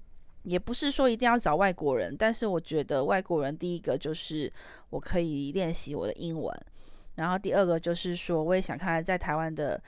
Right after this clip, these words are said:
现在被疫情下限制下，然后还在，还在台湾的人大概都长什么样子这样子，然后是什么因为，什么原因留在台湾的。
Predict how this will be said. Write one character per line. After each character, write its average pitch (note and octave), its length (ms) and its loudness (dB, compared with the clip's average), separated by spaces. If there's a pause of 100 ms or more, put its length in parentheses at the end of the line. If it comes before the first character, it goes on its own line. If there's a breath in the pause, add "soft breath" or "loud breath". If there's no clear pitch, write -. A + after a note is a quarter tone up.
(240 loud breath)
现 G#3+ 320 0
在 F#3+ 200 4
被 F#3+ 200 2
疫 F#3+ 200 -4
情 D3 300 -2
下 D3 580 0 (380 soft breath)
限 F#3+ 320 2
制 F3+ 240 -4
下， D#3 400 0
然 D3+ 160 -2
后 E3+ 60 -2
还 D#3 180 -2
在， E3+ 100 0
还 E3+ 160 -2
在 G3 160 2
台 F3+ 160 0
湾 E3+ 160 0
的 D#3+ 140 -2
人 A#2+ 240 -4
大 F3 140 0
概 E3 80 4
都 E3+ 80 2
长 D#3+ 200 -2
什 - 160 -6
么 F#2+ 60 -8
样 C3+ 300 -4
子 - 200 -10
这 - 120 -4
样 - 180 -4
子， - 180 -12 (540 soft breath)
然 D#3 100 -4
后 F3+ 60 0
是 G#3+ 140 2
什 F#3 120 0
么 C#3 120 -4
因 E3+ 240 -2
为， F3 160 0
什 - 160 -2
么 E3 100 0
原 F3 260 4
因 G3 160 -2
留 D3+ 160 2
在 D3+ 200 0
台 - 220 -4
湾 E2+ 260 -4
的。 - 200 -10